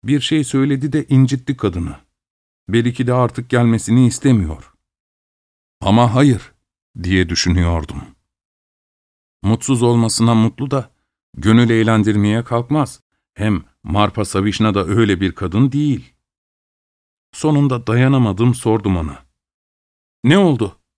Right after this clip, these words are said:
Yakov, bizim komşuyla? Tamamen unuttun herhalde onu."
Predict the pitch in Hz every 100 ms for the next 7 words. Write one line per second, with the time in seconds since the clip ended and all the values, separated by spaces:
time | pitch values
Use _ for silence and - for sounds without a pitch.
0 | _ 104 117 110 107 104 _ _ _ _
1 | 110 113 127 123 127 117 - 113 107 107
2 | _ _ _ _ _ _ 139 151 170 170
3 | 170 160 160 156 175 139 117 113 110 107
4 | 101